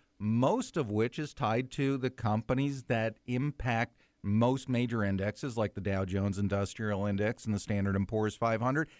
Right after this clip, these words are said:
Guess what? Technology stocks. I mean, they have an outsized influence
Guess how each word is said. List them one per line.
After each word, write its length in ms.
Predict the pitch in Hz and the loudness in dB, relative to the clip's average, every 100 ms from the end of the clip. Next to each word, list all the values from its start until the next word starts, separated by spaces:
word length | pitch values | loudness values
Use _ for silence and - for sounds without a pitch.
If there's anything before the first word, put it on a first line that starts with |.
| _ - | _ -2
Guess 220 | 135 131 | 0 0
what? 240 | 185 220 - | -2 -2 -4
Technology 440 | 127 147 208 127 | -4 -2 -2 -4
stocks. 280 | - 87 87 | -4 -6 -4
I 100 | 139 | -2
mean, 140 | 156 | 0
they 100 | 160 165 | 0 0
have 140 | 151 | 0
an 120 | 147 - | -4 -4
outsized 640 | 151 185 202 - 165 165 147 | 0 0 -2 -2 0 -2 -4
influence 560 | 175 208 131 127 131 | -6 -4 0 0 -2